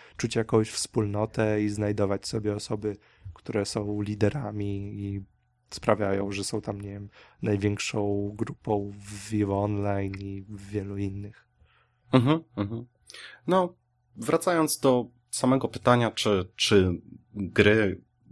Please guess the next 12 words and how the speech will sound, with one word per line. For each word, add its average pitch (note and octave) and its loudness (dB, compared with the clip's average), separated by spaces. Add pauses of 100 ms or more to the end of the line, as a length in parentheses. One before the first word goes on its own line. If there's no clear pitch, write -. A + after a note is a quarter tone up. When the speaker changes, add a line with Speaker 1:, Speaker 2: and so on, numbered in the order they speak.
(220)
Speaker 2:
pod F#2 0
względem F#2+ 4
gatunków F#2 0 (400)
czy F#2 0
też - -2
w - -16
jakikolwiek F#2 2
sposób F2 -4
kreatywnie F#2 2
są D#2+ 0
wyczerpanym F2+ 2
medium, F2 0